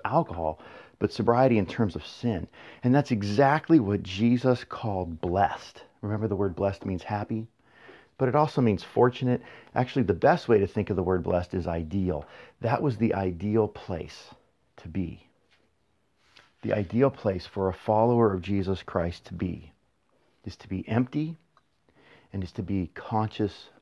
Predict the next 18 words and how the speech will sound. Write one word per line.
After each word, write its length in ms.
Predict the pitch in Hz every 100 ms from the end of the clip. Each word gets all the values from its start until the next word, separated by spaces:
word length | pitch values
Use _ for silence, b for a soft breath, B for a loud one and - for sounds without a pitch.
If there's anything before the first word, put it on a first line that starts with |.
| -
of 140 | 85
our 120 | 80
sin, 500 | - - 107 92 80 - B B
the 60 | -
stupidity 840 | - 98 - - 123 117 87 82 _ _ -
of 120 | 85
our 140 | 82 80
sin, 380 | - 92 - - _ _ _ _ _ _ _ _ _ _ _ 95
or 80 | 90
of 100 | 80
your 80 | 82
sin. 340 | - 92 - _ _ _ _ _ _ _ _ b b b b b b b b b b -
Is 120 | 104
this 180 | 135 147
your 80 |
approach 320 | 135 139 127 -
to 80 | 104
life? 280 | 104 131